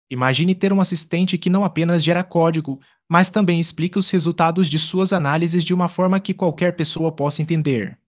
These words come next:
Isso não só melhora a comunicação entre equipes, mas também aumenta a transparência nas decisões baseadas em dados.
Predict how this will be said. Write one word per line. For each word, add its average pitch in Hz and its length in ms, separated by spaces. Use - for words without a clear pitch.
Isso 185 200
não 220 120
só 190 160
melhora 139 340
a - 20
comunicação 196 720
entre 180 220
equipes, - 560
mas 180 220
também 202 320
aumenta 180 320
a 185 40
transparência 185 720
nas 147 160
decisões 147 560
baseadas 139 580
em 156 80
dados. 104 720